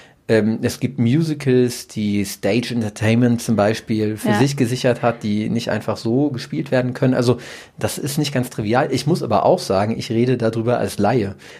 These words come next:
Speaker 1: Denn
Speaker 2: Ja.
Speaker 1: mit diesen ganzen vertraglichen Geschichten muss ich mich Gott sei Dank als
Speaker 2: Ja.
Speaker 1: Regisseur nie befassen. Das macht die Dramaturgie, das macht das
Speaker 2: Ja.
Speaker 1: Haus, die haben, das m-, machen eine spezialisierte Abteilung.
Speaker 2: Gott sei Dank.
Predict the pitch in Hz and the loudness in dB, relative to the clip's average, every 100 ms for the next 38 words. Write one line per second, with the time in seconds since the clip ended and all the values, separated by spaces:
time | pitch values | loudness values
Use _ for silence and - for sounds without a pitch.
0 | _ - 110 220 214 240 - - - 113 | _ 0 2 4 4 2 -2 -6 -2 0
1 | 123 120 107 - 110 101 - 104 170 120 | 2 2 0 -2 -4 -4 0 0 0 0
2 | 98 - 104 104 104 120 120 123 120 120 | -2 -2 -2 -2 -2 -4 -4 0 0 -2
3 | - _ - 123 135 131 131 117 120 - | -10 _ -2 0 0 -4 -6 -4 -4 -2
4 | 113 110 - 214 208 110 - 117 120 120 | -4 -2 0 2 2 0 -2 0 2 0
5 | 127 113 131 117 - 139 147 104 131 139 | -2 0 0 0 -2 -2 0 -2 -2 -4
6 | - - - 110 117 131 - - - _ | -18 -8 -2 0 2 0 -4 -18 -20 _
7 | _ _ _ 123 113 101 104 104 123 131 | _ _ _ -4 0 0 0 -4 -2 0
8 | 131 117 110 110 - - 113 110 104 113 | 2 0 -2 -4 -6 -2 2 4 4 2
9 | 117 - 110 120 113 113 117 - - - | 0 -2 -4 -2 -4 -2 -2 -4 -6 -6
10 | 113 117 117 - 113 113 113 127 - 113 | 0 4 4 4 0 0 -2 -2 0 0
11 | 110 113 117 113 - 113 110 98 101 _ | 0 0 -2 -4 -4 -4 -4 -8 -12 _
12 | _ _ _ - _ - - 208 - 202 | _ _ _ -20 _ -20 -12 -12 -8 -8
13 | 202 196 | -6 -8